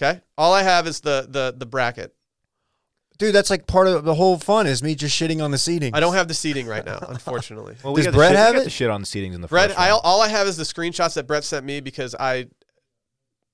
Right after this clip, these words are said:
Speaker 1: it's, just go with me on this one.
Speaker 2: Okay.
Speaker 1: Our first matchup, Dave texting the homie versus worst of.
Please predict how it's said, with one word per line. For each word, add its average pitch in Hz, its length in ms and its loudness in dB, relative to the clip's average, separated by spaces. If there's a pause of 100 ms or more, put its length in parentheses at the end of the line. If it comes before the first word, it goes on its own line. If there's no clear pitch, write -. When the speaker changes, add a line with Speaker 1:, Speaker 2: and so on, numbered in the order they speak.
(140)
Speaker 1:
it's, - 300 -10 (360)
just 156 360 -10
go 143 160 2
with 120 160 -4
me 113 100 -12
on 110 120 -12
this - 180 -14
one. 90 160 -18 (100)
Speaker 2:
Okay. 185 340 2 (840)
Speaker 1:
Our 151 100 -4
first 202 360 0
matchup, 170 540 2 (800)
Dave 170 280 0
texting 180 340 -4
the 151 60 -8
homie 160 480 -4 (560)
versus 139 280 -10
worst 143 360 -4
of. 113 280 -2